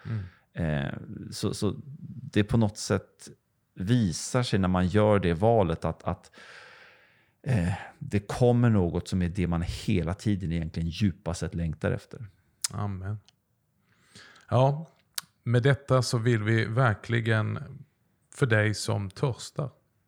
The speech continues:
Speaker 1: för dig som längtar, inbjuda dig och Guds vägnar. Det är Gud själv som lockar på dig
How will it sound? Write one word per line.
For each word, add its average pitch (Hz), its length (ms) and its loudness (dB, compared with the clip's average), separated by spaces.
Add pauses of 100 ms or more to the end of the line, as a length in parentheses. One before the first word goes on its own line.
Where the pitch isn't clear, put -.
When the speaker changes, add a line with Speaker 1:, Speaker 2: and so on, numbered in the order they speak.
(100)
Speaker 1:
för 117 120 -4
dig 107 200 2
som 107 260 -2
längtar, 107 640 -2 (1160)
inbjuda 123 720 4
dig 101 340 -4
och 113 180 -2
Guds 123 320 -2
vägnar. 104 400 -2
Det 101 100 -2
är 123 40 0
Gud 117 340 -2
själv 135 360 -4
som 110 240 -4
lockar 127 400 -2
på - 200 -6
dig 117 220 -2